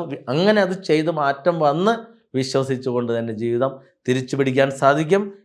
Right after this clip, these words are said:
ഈശ്വരയുടെ പുണ്യവും പ്രാധാന്യവും തിരിച്ചറിയുന്നവർക്ക് വേണ്ടിയിട്ട് ഈ മഹത്തായ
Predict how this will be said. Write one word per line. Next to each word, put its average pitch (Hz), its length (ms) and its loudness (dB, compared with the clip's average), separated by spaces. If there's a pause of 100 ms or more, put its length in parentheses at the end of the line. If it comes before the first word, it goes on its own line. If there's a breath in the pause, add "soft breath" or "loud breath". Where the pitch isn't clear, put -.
(120)
ഈശ്വരയുടെ 131 540 0
പുണ്യവും 131 340 -2
പ്രാധാന്യവും 131 580 4 (400 loud breath)
തിരിച്ചറിയുന്നവർക്ക് 151 760 0
വേണ്ടിയിട്ട് 135 400 2 (380 loud breath)
ഈ 135 40 4 (100)
മഹത്തായ 151 520 4